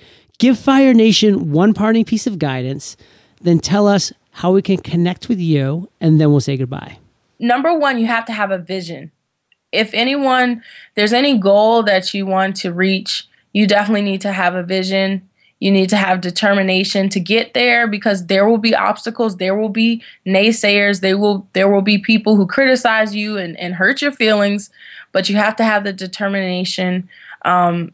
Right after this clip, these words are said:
Speaker 2: and lastly, networking. The more, like, as I said before, um, the more people you know in different places, they can help you,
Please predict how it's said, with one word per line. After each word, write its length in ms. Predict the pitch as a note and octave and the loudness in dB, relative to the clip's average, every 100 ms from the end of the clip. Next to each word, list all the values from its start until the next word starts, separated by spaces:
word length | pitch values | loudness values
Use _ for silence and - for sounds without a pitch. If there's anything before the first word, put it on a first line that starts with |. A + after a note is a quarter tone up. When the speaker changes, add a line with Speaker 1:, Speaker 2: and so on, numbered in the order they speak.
| - | -2
Speaker 2:
and 220 | F#3 F#3+ | 0 2
lastly, 500 | F#3+ G3+ G#3 - G#3+ | 2 2 0 -2 -4
networking. 880 | G3 G3 G3+ F3+ E3+ E3+ D#3 D#3 G3 - | -2 -2 -2 -4 -6 -8 -14 -14 -16 -8
The 140 | F#3 | -6
more, 380 | F#3+ F#3+ F#3+ F3+ - | -2 0 0 -2 -2
like, 180 | F3+ - | -2 2
as 220 | F#3 F#3+ | 0 2
I 80 | F#3+ | 0
said 260 | G3+ F#3 | 0 -2
before, 680 | F3+ F3+ G3+ G3 F#3 F3 - _ _ _ _ _ - | -4 -8 -2 2 2 0 -8 _ _ _ _ _ -2
um, 260 | F#3+ F#3 | 0 2
the 80 | F#3+ | 2
more 220 | G3 G3+ | 2 2
people 240 | G#3 A3+ A3 | 0 -2 0
you 200 | G#3 G3+ | 0 2
know 280 | F#3+ F#3+ F#3+ | 4 4 4
in 100 | F3+ | 0
different 340 | G3 G3 F#3 | -2 -2 -2
places, 720 | - F#3 F#3+ F#3 F#3 F#3 F3+ | 0 0 0 -2 0 0 -2
they 120 | G3 G3+ | -2 0
can 180 | A#3 | 2
help 360 | A3 A3+ D4+ - | 4 4 2 0
you, 340 | G3 E3 F3+ | -2 -2 -4